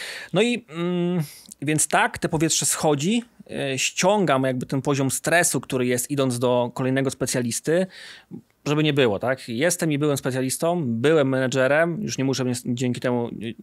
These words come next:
dzięki Bogu być i jestem dopiero pewnie od niedawna przedsiębiorcą, nie? Okej. No i teraz, jak idą do tego specjalisty, to powietrze schodzi, te ciśnienie całe zjeżdża, a mamy już bezpośredni kontakt, żeby jechać problem po problemie, żeby uniknąć wstydu,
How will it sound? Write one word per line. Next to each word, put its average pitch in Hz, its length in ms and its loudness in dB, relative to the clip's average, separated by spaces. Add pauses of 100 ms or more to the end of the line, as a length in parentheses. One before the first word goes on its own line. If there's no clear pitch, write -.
(220)
dzięki 139 280 -2
Bogu 123 220 0
być 175 320 -2 (440)
i 185 320 0 (160)
jestem 135 500 0
dopiero 131 240 -2
pewnie 135 200 -2
od 127 80 -2
niedawna 139 300 2
przedsiębiorcą, 107 640 -4
nie? 151 240 -4 (300)
Okej. 151 240 -2 (480)
No 175 120 2
i 202 60 2
teraz, 190 340 2
jak 170 120 -4
idą 214 100 2
do 208 60 2
tego 180 140 2
specjalisty, 175 500 -2
to 185 80 0
powietrze 160 480 0
schodzi, 175 540 2
te - 140 -6
ciśnienie 147 380 -2
całe 135 220 0
zjeżdża, 139 580 0
a - 100 -4
mamy 147 220 0
już 143 80 0
bezpośredni 147 560 -2
kontakt, 151 500 0
żeby 143 240 -2
jechać 147 280 -2
problem 135 260 -2
po 135 80 -4
problemie, 131 440 2
żeby 127 180 -2
uniknąć 156 500 0
wstydu, 151 540 2